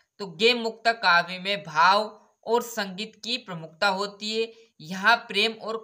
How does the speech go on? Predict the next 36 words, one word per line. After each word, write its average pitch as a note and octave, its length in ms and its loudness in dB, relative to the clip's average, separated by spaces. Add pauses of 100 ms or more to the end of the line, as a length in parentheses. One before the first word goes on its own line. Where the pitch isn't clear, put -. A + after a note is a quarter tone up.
करुणा F3+ 280 0
आदि E3 460 -4
भावों D3+ 360 -6
पर G3+ 180 -2
आधारित C#3+ 600 -4
है। - 100 -20 (280)
एक F#3 180 -6
तो G#3 100 -14
किसमें G3 400 2
है, A3+ 100 4 (400)
करुणा G3 400 6
और F#3+ 340 -4
किसमें, G#3 400 -6
भावों D#3+ 320 -6
पर D#3 140 0
आधारित C3+ 480 -8
है। - 80 -20
दो E3+ 200 -8
चीज़ें G3 280 -4
यहाँ F#3 160 2
से F#3 140 -12
नोट F#3+ 200 -10
कर F#3+ 160 -8
लीजिएगा, G3+ 480 -2 (380)
क्या G#3 140 2
है, G#3+ 160 -2
एक G#3 240 -6
तो A#3+ 300 0 (200)
यहाँ F3+ 260 2
पर F#3 180 -6
भाव D#3+ 360 0
और - 200 -12
संगीत F3 560 -12 (100)
की G#3+ 80 -12
प्रमुखता F3 480 -4
है A3 260 -2